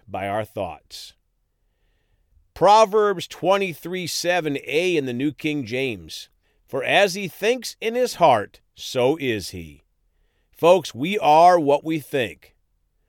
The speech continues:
That is the way depression comes in,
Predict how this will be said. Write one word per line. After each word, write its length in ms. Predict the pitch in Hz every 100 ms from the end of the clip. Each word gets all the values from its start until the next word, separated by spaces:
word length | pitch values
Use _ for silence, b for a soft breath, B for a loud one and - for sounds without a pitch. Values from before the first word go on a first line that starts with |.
| _
That 220 | 113 135 185
is 200 | 196 156
the 100 | 190
way 400 | 180 208 180 147
depression 680 | 139 - 175 226 - 151 139
comes 420 | 147 165 175 139
in, 400 | 160 104 76